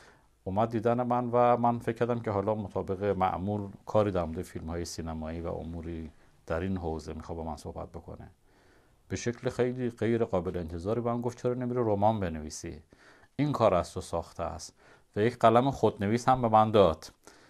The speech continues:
این تلنگر دومی بود که به ذهن من زده شد و اون روز روز عجیبی بود برای من بعد از ملاقات با مسعود کیمیایی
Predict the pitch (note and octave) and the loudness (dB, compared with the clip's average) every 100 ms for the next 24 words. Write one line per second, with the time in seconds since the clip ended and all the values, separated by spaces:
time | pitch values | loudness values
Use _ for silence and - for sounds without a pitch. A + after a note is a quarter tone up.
0 | - _ C#3 C3+ A#2 G#2+ G#2 A#2+ B2 G2 | -20 _ -4 4 6 6 6 4 4 2
1 | F#2 G#2 G2+ E2 - D#2+ D#2 E2 E2 D#2+ | 2 0 -2 -6 -8 -10 -8 -8 -6 -6
2 | D#2+ D#2+ E2 G2+ - B2 A2 G2 F#2+ A2+ | -6 -6 -6 -6 -4 -2 0 0 0 -2
3 | A#2+ B2 A#2+ F#2 G#2 G2 E2 E2 D#2+ D#2 | -2 2 2 2 0 -4 -4 -8 -8 -8
4 | D#2 D#2+ D#2 D#2+ D#2+ D#2 D2+ - F2 D#2+ | -8 -8 -6 -6 -6 -8 -10 -14 -12 -10
5 | D#2 D#2 E2+ E2+ - E2+ D#2+ E2+ E2 D#2+ | -10 -10 -10 -10 -10 -14 -12 -12 -8 -6
6 | E2+ G#2 A2+ | -4 -4 -6